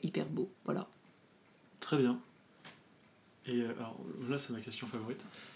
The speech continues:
Speaker 2: Est-ce que tu peux nous raconter, euh, ta rencontre la plus folle, étrange, cool, euh, drôle avec quelqu'un de connu ?
Speaker 1: Euh, je réfléchis déjà si je connais, j'ai rencontré des gens connus.
Speaker 2: Bon, Pierre Hermé, par exemple, du coup.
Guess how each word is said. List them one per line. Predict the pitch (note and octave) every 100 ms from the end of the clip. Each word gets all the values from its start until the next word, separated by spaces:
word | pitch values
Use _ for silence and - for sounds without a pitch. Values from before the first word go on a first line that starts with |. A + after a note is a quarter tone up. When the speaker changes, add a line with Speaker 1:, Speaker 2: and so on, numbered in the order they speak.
| - -
Speaker 2:
Est-ce | -
que | -
tu | F#3+ -
peux | C3+
nous | B2+
raconter, | B2+ - C3 D3 D#3+
euh, | C3+ A#2+ A2 G#2+
ta | A2+
rencontre | A#2 B2 D3+
la | A#2+
plus | -
folle, | A2 - B2
étrange, | B2+ - B2 -
cool, | - B2+ C3+
euh, | B2 G#2+ G#2
drôle | G#2+ A#2+ D3+
avec | C3+ A2
quelqu'un | - -
de | D#3
connu ? | - A#2 G#2 - E2 - - - - - - - - - - - G#3 - - - - - - - - - - -
Speaker 1:
Euh, | E3
je | E3
réfléchis | F#3+ G3 G#3 -
déjà | G#3+ G#3 G3 G#3+
si | A3+ - - F3+
je | E3+ F3
connais, | E3 F3 E3 E3+ E3+
j'ai | E3 E3
rencontré | E3 E3 E3+ -
des | F3
gens | E3 E3+
connus. | E3+ E3+ E3 G3
Speaker 2:
Bon, | B3 -
Pierre | - A2+
Hermé, | G#2+ G#2+
par | B2 -
exemple, | -
du | -
coup. | - -